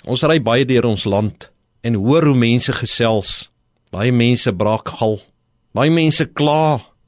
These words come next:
Baie mense is bitter. Dis waaroor ek met u wil praat. Bitterheid.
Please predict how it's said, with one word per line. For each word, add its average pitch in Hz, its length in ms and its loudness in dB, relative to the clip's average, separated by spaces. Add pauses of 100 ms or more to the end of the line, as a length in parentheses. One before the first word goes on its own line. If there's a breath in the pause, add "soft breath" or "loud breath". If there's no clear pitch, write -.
(120)
Baie 110 240 -2
mense 113 400 0
is - 80 -12
bitter. 95 400 -6 (640)
Dis 110 160 -6
waaroor 117 400 -2
ek 104 160 -10
met 104 160 -8
u 101 140 -8
wil 92 100 -8
praat. 92 460 -8 (680)
Bitterheid. 95 640 -6